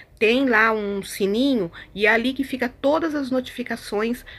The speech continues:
dos canais que vocês se inscreveram, tá? Não espere e-mail, porque não tem, não, o YouTube não tá man-, mandando mais e-mail não, tá bom? Então, o recado foi esse, o vídeo foi esse, eu espero que vocês tenham gostado.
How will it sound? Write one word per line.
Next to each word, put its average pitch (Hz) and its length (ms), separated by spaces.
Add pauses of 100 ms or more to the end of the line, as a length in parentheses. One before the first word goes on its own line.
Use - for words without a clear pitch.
(160)
dos 294 200
canais 285 600
que - 160
vocês 254 480
se - 180
inscreveram, 240 640 (240)
tá? 175 240 (320)
Não 220 220
espere 247 380
e-mail, 220 480 (260)
porque 202 220
não 208 140
tem, 214 320 (200)
não, 220 540 (400)
o 196 60
YouTube 208 300
não 220 160
tá 226 120
man-, 220 240 (180)
mandando 208 340
mais 202 180
e-mail 214 320
não, 160 240 (260)
tá 151 100
bom? 240 280 (540)
Então, 240 260
o 254 40
recado 202 380
foi 185 280
esse, 262 640
o 196 80
vídeo 185 300
foi 214 300
esse, 226 340
eu - 20
espero 180 280
que 175 100
vocês 175 200
tenham 180 260
gostado. 196 520